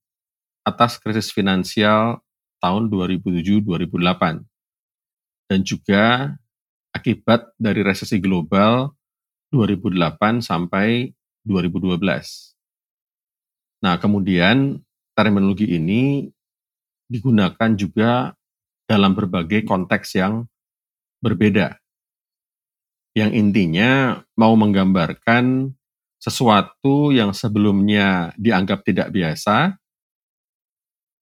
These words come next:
sesuatu yang dianggap abnormal,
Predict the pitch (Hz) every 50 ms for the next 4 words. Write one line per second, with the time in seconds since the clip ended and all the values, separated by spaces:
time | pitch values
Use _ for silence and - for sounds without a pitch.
0 | _ _ - 117 - - 127 110 101 95 90 - _ - 135 135 135 135 139 151
1 | 123 110 104 104 104 107 92 90 95 95 - - - 95 95 - 104 92 85 -
2 | 85 95 107 120 139 151 160 160 160